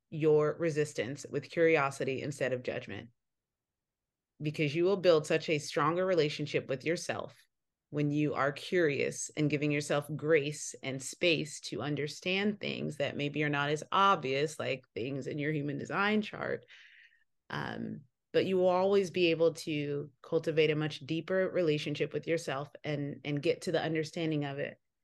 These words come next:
versus just judging yourself. I spent my entire life judging myself. And this one thing that I heard that I'll, I'll share it with you guys. I heard it in my head, so you guys have to hear it. And it's, um,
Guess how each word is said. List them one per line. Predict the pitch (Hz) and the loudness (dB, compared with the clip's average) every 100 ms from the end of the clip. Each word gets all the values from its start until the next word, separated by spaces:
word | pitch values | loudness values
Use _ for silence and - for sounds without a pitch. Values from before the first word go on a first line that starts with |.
| _ _ | _ _
versus | 147 151 165 | 0 2 0
just | 143 151 151 | -2 -2 -2
judging | 143 147 143 147 | -2 0 0 -2
yourself. | 135 151 151 - - | -4 -6 -6 -8 -6
I | 143 | -8
spent | - 160 | -6 -4
my | 156 | -2
entire | 151 147 156 151 | -4 -2 0 2
life | 151 147 151 | 0 -2 -4
judging | 139 147 143 139 | -2 -2 -2 -6
myself. | 139 151 151 - - _ _ _ _ _ _ _ - | -8 -8 -10 -12 -14 _ _ _ _ _ _ _ -4
And | 156 147 | -2 0
this | 143 151 | 0 -2
one | 156 156 160 | -2 -2 0
thing | 160 160 | 2 2
that | 156 | 4
I | 147 | 2
heard | 143 156 143 | 2 2 0
that | 151 147 | 0 -2
I'll, | 147 147 | -2 -2
I'll | 151 | -4
share | 143 156 | -2 -2
it | 147 | -2
with | 147 | -2
you | 147 | -4
guys. | 147 156 | -4 -4
I | |
heard | 147 160 | 2 4
it | 165 | 4
in | |
my | 156 | 2
head, | 147 143 | 0 -2
so | - | -2
you | 143 143 | -4 -2
guys | 143 | -2
have | 156 | -4
to | 151 | -4
hear | 143 147 | -4 -6
it. | 151 - - - _ _ | -6 -12 -20 -20 _ _
And | 160 | -2
it's, | 143 147 | -2 -2
um, | 165 151 151 | -2 -2 -4